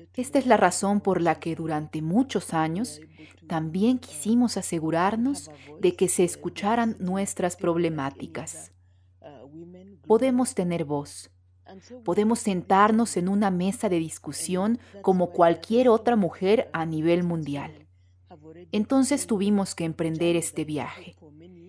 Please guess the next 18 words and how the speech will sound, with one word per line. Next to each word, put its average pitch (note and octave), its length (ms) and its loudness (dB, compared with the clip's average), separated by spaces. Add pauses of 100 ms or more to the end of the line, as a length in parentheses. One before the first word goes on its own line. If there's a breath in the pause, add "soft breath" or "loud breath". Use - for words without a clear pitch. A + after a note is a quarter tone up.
(240)
Es D#3+ 180 -6
por F3 220 4
eso G3 380 4
que E3 140 -4
otras F3 360 -2
abuelas, F#3+ 760 -6 (240)
mujeres G3 600 0
indígenas, E3 920 -6 (360 loud breath)
ya A3 180 4
han A3+ 100 2
explicado G3+ 640 0
el F3+ 100 0
viaje G#3+ 460 0
que F#3+ 120 -8
tomamos F#3 640 -2
durante E3+ 460 -4
muchos G#3 500 -2
años F3 480 -4